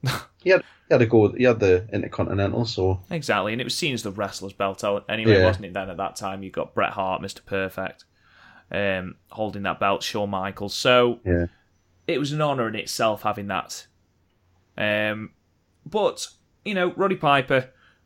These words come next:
Speaker 1: number six. Number five. This is only gonna be a short entry,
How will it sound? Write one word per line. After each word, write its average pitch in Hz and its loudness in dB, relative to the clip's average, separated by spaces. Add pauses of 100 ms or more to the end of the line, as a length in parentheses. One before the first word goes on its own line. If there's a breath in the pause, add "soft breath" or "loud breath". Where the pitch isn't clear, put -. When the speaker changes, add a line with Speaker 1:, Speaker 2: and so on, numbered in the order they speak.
(120)
Speaker 1:
number 120 0
six. - -6 (760)
Number 202 -2
five. 147 0 (1300)
This 220 0
is 220 0
only 214 0
gonna 202 -2
be 196 2
a - -2
short 165 0
entry, 95 -6